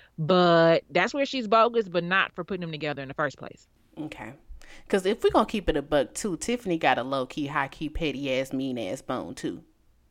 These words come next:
Speaker 2: She definitely has an
Speaker 1: Absolutely.
Speaker 2: elitist, an elitist attitude. Um,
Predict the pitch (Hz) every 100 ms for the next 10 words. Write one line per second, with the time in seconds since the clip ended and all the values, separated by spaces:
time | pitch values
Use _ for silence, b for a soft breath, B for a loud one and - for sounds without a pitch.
0 | _ - - 202 160 160 160 147 139 135
1 | 123 302 - 143 127 143 - - B B
2 | - 147 131 - 147 151 139 - - 139
3 | 131 - 135 123 107 - - 139 139 117
4 | 76